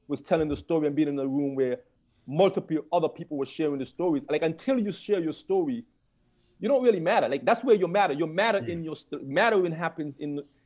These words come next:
Speaker 1: in the story that, that, that,
Speaker 2: Mm.
Speaker 1: that you, that you, you tell. So, so Mac, as I'm, like, listening to you tell that story,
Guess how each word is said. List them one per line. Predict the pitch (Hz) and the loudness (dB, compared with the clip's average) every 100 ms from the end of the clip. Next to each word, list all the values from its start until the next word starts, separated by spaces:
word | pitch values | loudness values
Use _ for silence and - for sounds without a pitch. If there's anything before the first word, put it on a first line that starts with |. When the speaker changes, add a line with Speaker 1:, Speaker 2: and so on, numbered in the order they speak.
| _ | _
Speaker 1:
in | 156 | -6
the | 143 | -4
story | - 175 156 | -2 0 2
that, | 147 143 127 | 2 0 0
that, | 127 127 | -4 -2
that, | 131 | -6
Speaker 2:
Mm. | 113 | -4
Speaker 1:
that | 127 | -6
you, | 127 127 _ _ _ - | -6 -12 _ _ _ -4
that | 123 | -4
you, | 135 123 - | -4 -10 -10
you | 131 | -12
tell. | - 175 151 - | -4 0 0 -2
So, | 160 151 | -6 -6
so | - | -4
Mac, | 160 220 185 | -2 0 0
as | 175 170 | 0 0
I'm, | 175 | 0
like, | 160 165 | 0 0
listening | 175 196 180 | -4 -4 -8
to | 170 | -8
you | |
tell | 151 170 147 | -2 0 2
that | 135 - | 0 0
story, | - 214 147 117 | -2 0 0 -2